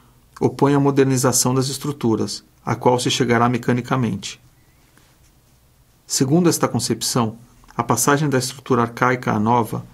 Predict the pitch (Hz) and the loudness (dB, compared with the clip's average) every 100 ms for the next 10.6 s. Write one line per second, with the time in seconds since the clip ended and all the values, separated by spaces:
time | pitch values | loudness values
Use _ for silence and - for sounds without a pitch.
0 | - 117 113 113 104 104 117 110 113 - | -6 0 2 2 2 2 2 0 -4 -8
1 | - _ _ - 139 127 123 127 139 143 | -20 _ _ -2 2 4 2 2 2 2
2 | 113 110 107 110 - - 123 120 131 123 | 2 2 0 -4 -10 -2 0 0 0 2
3 | 120 120 123 127 117 120 117 117 123 117 | 2 0 0 -2 0 2 2 2 -2 0
4 | 120 107 113 117 117 120 113 113 110 127 | 0 2 2 2 2 0 2 0 0 2
5 | 123 110 110 - 107 - _ _ _ _ | 2 2 -2 -10 -10 -12 _ _ _ _
6 | _ _ _ _ _ - _ _ - 139 | _ _ _ _ _ -20 _ _ -6 0
7 | 127 165 170 156 143 127 131 - - 139 | 2 2 2 0 0 0 -2 0 0 0
8 | 139 139 131 127 - 117 - 110 - - | 0 0 -2 -2 -2 -2 -2 -6 -6 -16
9 | - - 120 117 117 113 113 113 127 135 | -20 -4 -4 0 0 2 2 2 0 -2
10 | - - - 117 - | -4 -2 0 0 -2